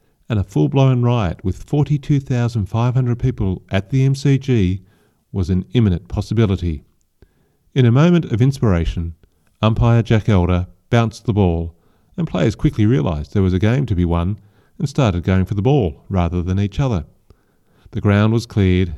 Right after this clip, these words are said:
and a potential tragedy averted. Nineteen fifteen saw another ground invasion at the M C G in a game between Melbourne and South Melbourne. Spectators were upset when a Melbourne player lashed out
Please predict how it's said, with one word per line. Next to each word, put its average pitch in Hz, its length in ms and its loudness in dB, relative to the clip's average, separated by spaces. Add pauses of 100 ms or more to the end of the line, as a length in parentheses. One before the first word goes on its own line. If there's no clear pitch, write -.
and 101 120 -2
a 87 40 0
potential 147 480 0
tragedy 101 640 -2
averted. 90 500 -2 (1080)
Nineteen 143 320 2
fifteen 113 420 0
saw 117 220 -2
another 143 240 2
ground 98 280 2
invasion 87 460 -2
at 90 100 -4
the 101 120 -2
M 98 100 2
C 101 200 -2
G 101 400 -2 (600)
in 202 80 2
a 160 60 4
game 110 280 4
between 92 320 0
Melbourne 104 420 2 (100)
and 104 120 -2
South 98 260 -4
Melbourne. 85 440 0 (840)
Spectators 95 640 -6
were 92 100 -2
upset 107 400 -4 (120)
when 92 120 -2
a 87 60 -2
Melbourne 127 320 0
player 95 280 -2
lashed 117 300 0
out 85 260 -2